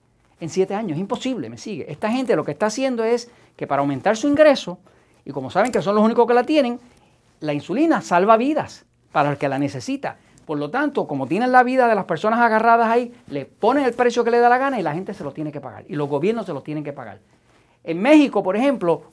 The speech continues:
un vial de insulina costaba en el dos mil once el equivalente de diez dólares. Ahora anda por veinte, más o menos cuatrocientos nueve pesos mexicanos. Entonces, acá se duplicó.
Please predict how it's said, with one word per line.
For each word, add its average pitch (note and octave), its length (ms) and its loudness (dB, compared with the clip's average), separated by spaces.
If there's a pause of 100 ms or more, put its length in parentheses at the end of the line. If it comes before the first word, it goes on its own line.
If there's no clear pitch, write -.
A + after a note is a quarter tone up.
un A3+ 220 2
vial B3 260 6
de B3 60 -2
insulina A#3+ 440 -8
costaba G#3+ 480 -6
en D#3+ 80 -2
el C#3+ 80 -4
dos C#3+ 120 -4
mil A#3+ 160 -2
once A3+ 320 -8 (760)
el C#3 120 -4
equivalente F3 480 -2
de C#3+ 100 -6
diez D3+ 200 -6
dólares. A2+ 360 -8 (1000)
Ahora F#3 520 4 (340)
anda G#3 340 -2 (200)
por D3+ 140 -4
veinte, D3+ 440 -2 (160)
más F3+ 160 -8
o G3 60 -4
menos G3+ 200 -4
cuatrocientos F3 640 -2
nueve F3 300 -2
pesos E3+ 280 -4
mexicanos. B2+ 520 -10 (480)
Entonces, F#3 440 -10 (160)
acá A#3+ 300 0
se B3+ 140 0
duplicó. F3 520 0